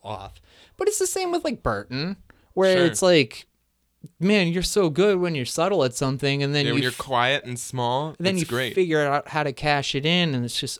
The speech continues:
Speaker 1: over the top, and it's like, "Oh man, that kinda fucks up, like, my entire
Speaker 2: It
Speaker 1: perception
Speaker 2: ruins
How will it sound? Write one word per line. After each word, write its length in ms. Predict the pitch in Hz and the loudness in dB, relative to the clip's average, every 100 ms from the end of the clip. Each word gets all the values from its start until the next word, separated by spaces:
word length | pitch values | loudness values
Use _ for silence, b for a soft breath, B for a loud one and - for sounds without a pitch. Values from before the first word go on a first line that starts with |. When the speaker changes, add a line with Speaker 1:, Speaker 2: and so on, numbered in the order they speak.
| - | 2
Speaker 1:
over 280 | 156 147 | 4 4
the 100 | 131 | 0
top, 480 | 120 - 151 175 170 | -4 0 2 2 0
and 100 | 131 | -2
it's 140 | 120 - | -2 0
like, 240 | 117 - - | -2 -2 -8
"Oh 320 | 170 165 123 | -2 2 2
man, 540 | 127 165 196 202 185 | 2 2 4 4 2
that 120 | 180 190 | -2 -4
kinda 260 | 190 165 | -6 -6
fucks 560 | 120 - - 185 175 - | -8 -12 -4 -4 -2 -2
up, 180 | 170 - | 0 2
like, 160 | 135 | 0
my 120 | 131 123 | -2 -8
entire 420 | 123 151 165 165 | -8 -8 -4 -4
Speaker 2:
It 40 | |
Speaker 1:
perception 460 | - 127 165 165 120 | -4 -6 -2 0 0
Speaker 2:
ruins 20 | 117 | -2